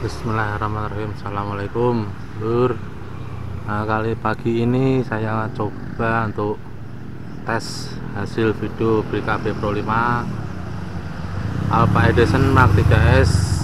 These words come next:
yang Black Ace, ya. Ini untuk resolusinya tajam, ketajaman tinggi, resolusi tinggi, kualitasnya untuk four K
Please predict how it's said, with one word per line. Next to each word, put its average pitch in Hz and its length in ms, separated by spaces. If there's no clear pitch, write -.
yang 110 400
Black 107 160
Ace, 113 320
ya. 90 80
Ini 127 320
untuk 120 320
resolusinya 110 1500
tajam, 135 480
ketajaman 117 720
tinggi, 151 640
resolusi 123 480
tinggi, 123 400
kualitasnya 139 1120
untuk 127 320
four 123 240
K 143 400